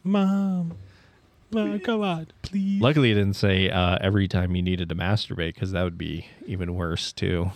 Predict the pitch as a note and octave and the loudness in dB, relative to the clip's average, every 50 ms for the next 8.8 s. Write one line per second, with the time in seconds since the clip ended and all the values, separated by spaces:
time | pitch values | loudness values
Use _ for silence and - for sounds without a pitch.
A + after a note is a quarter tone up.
0 | - - - B2 B2 A#2+ A2+ A2 G#2+ A2+ A2 - - - - - _ _ _ _ | -10 -14 -10 -10 -8 -8 -8 -6 -6 -6 -6 -6 -8 -14 -20 -20 _ _ _ _
1 | _ _ - - - - - - - F#3 - _ _ - A#3+ - _ - A4+ F4+ | _ _ -20 -20 -18 -14 -8 -2 -2 -2 -2 _ _ -4 -4 -4 _ 0 0 0
2 | - _ - - - _ _ _ - - _ _ - - B2+ C3 C3+ C3 - - | 0 _ -2 -4 -4 _ _ _ -20 -20 _ _ -14 -8 -4 -2 0 2 2 0
3 | - D3 - - - - - - - - - - _ _ _ _ - E3 E3 - | 0 -2 -4 -6 -10 -12 -14 -16 -20 -20 -20 -20 _ _ _ _ -2 0 0 2
4 | - E3+ C#3 A2+ - - _ - A#2+ A#2+ C3+ B2+ B2+ B2 - A#2 B2 B2 B2 B2+ | 2 2 2 0 -4 -4 _ 2 4 6 6 6 4 2 2 2 2 4 4 4
5 | B2 B2 B2+ B2+ B2 A#2+ - A#2+ A#2 A2 F#2+ A#2 A#2+ C#3 - - E3+ E3 E3 D#3+ | 4 4 4 4 4 4 4 4 4 6 6 6 4 4 2 2 2 2 4 4
6 | C3+ A#2 A#2 A2+ G#2+ G#2 G2+ G#2 G2+ G2+ G2 G2 F#2+ F#2 G2+ - - - D#3 D#3+ | 6 6 6 4 4 4 4 4 4 4 4 4 2 2 0 -2 -4 -6 -6 -4
7 | C4+ B3+ F3+ C#3+ C#3+ C#3+ C#3+ C#3 C#3 C3+ C#3 C#3 D3 D3+ C#3+ D3 F3+ G#3 - - | -4 -4 -4 -4 -4 -2 -2 -2 -2 -4 -4 -4 -4 -4 -4 -4 -6 -8 -10 -14
8 | _ _ _ _ _ _ _ _ _ _ _ _ C3+ C#3 C3+ B2+ | _ _ _ _ _ _ _ _ _ _ _ _ -10 -8 -8 -8